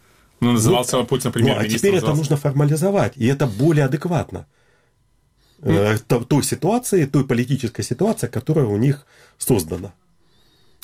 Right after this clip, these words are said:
Speaker 1: Ну, опять-таки, слушайте, можно Путина назвать как угодно, национальным лидером, президентом, там, трижды императором, но это экономических проблем страны не решит, всё равно политический курс нужно будет устанавливать,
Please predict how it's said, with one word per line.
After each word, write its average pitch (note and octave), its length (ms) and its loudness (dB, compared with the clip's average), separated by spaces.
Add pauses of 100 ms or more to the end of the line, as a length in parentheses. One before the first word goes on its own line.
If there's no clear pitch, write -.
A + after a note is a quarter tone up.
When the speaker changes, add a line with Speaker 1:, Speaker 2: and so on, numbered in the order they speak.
(100)
Speaker 1:
Ну, D#3 180 4
опять-таки, B2+ 580 -2
слушайте, - 280 -4
можно B2+ 240 0
Путина C3 320 -2
назвать A#2 260 0
как A#2+ 200 -6
угодно, F#2 420 0
национальным G#2 560 -2
лидером, G#2+ 380 0
президентом, G2+ 720 -2
там, F#2+ 280 -2
трижды G#2+ 440 0
императором, G#2+ 520 -2
но G#2 40 -2
это G#2 220 -2
экономических A2 500 -2
проблем A2+ 320 -2
страны A2+ 340 -2
не A2+ 160 2
решит, C3 300 -2
всё - 100 -2
равно B2+ 140 0
политический A#2+ 540 -4
курс C#3+ 200 0
нужно B2 200 0
будет C#3 180 -2
устанавливать, C3+ 680 -2